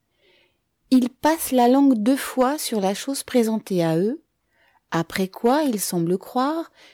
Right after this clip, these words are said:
que le traité est dûment conclu. Fermez les guillemets. Les Esquimaux de l'Est léchaient d'eux-mêmes les articles qu'on leur vendait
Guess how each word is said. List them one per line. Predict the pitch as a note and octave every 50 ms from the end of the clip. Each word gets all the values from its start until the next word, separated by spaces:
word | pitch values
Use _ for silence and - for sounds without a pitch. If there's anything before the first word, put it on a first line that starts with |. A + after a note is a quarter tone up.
| _ _ _ -
que | - C#4
le | C4+ C#4+ C#4
traité | C#4+ - C#4+ C#4 C#4 - - E4 - - -
est | C4
dûment | A#3 G#3+ A3 A3+ A#3 A3 G#3+ G3+
conclu. | F3+ - F3+ F3 E3+ - - - D#3+ D3+ D3+ - _ _ _ _ _ _ _ _
Fermez | _ - - C3+ D#3 D#3+ F3
les | F3 E3
guillemets. | - - C#3+ C3+ C#3 C#3+ - _ _ _ _ _ _ _ _ _ _ _ _ _ _ _ _ _ _ _ _ _ _ _ _ _ _ _ _ _ _ _ _ _ _ _ -
Les | F3 F3 E3 E3 F3+
Esquimaux | F3+ F3 - - - F3+ F3+ F#3 F#3
de | E3+ E3+
l'Est | D#3+ E3 F3+ F#3+ G#3 - - -
léchaient | F#3 E3+ E3 E3+ F3+ - - G#3+ G3
d'eux-mêmes | F#3 G#3 A3 G#3 F3+ D#3 D3+ D#3
les | D#3 D#3 D#3 D#3+
articles | D#3+ D#3 - - - - D#3+ - F3+ E3+
qu'on | - - E3+
leur | E3 D#3+ D#3+
vendait | D#3+ E3+ F3 E3+ E3 D#3+ E3 F3+ A3